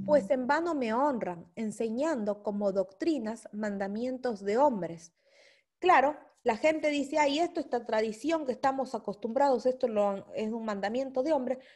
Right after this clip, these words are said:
lo vamos a seguir pra-, practicando porque a Dios le, le gusta", pero no, Dios no quiere esas tradiciones, sino que Dios quiere que hagamos como Él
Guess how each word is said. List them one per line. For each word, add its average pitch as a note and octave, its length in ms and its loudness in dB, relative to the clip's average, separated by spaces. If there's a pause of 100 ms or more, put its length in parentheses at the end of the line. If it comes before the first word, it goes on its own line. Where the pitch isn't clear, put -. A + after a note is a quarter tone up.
(100)
lo C#4 100 6
vamos E4+ 320 4
a C#4+ 60 -2
seguir D#4 420 0
pra-, C4+ 460 2
practicando D#4+ 720 0
porque A#3 220 -2
a A#3 40 -2
Dios C4 240 2
le, B3 260 2
le G#3+ 280 -2
gusta", B3 540 -2
pero G3 200 0
no, D4 340 0 (200)
Dios C#4 280 2
no B3+ 200 -6
quiere D4+ 460 2
esas A#3+ 340 -2 (100)
tradiciones, C4+ 800 0
sino A#3 300 -6
que C4 100 0
Dios A#3+ 300 -4
quiere C4 400 -2 (600)
que A#3+ 120 2
hagamos C4+ 440 2
como G3+ 480 -2
Él G4 180 6